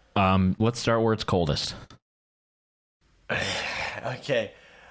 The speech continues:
Speaker 2: Um, I mean, so obviously we have the Chinese, uh, election interference. Um, that's, uh, there's someone at csis, which is the security agency in Canada, who's leaking information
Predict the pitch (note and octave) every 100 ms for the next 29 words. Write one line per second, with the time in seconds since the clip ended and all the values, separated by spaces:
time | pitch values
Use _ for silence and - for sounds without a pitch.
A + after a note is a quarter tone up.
0 | - C3+ C3+ B2+ B2 A#2 - C#3 C#3 C3+
1 | D3+ B2 B2+ C3 C3+ C3 C#3 C3+ B2+ B2+
2 | A#2+ A2 G#2 - - - _ - - _
3 | A#2 - B2+ A#2 A#2+ A#2+ A#2+ A#2 G#2+ -
4 | - A2 G#2+ G2+ G2 A#2+ A#2+ B2 C3 -
5 | C3+ C3 C3 C3+ - C#3+ C3+ C3 C#3 C#3+
6 | - - A2+ A2 A2 G#2+ G#2+ G#2+ G#2+ A2+
7 | A2 A2+ - - - - - G2+ G2+ G2
8 | F#2+ - A#2+ - B2+ A#2 A2 G#2 F2+ -
9 | - C3 B2+ - C3 C3 - G#2 G2 G2+
10 | F#2+ - - - A#2 A2+ A2 G#2 G#2 G#2+
11 | - G#2+ G2 G#2 G2+ G2+ F#2 F2 F#2+ A2+
12 | A2 B2 A#2 A2 G#2+ G#2+ A2+ A2 A2+ A#2+
13 | B2+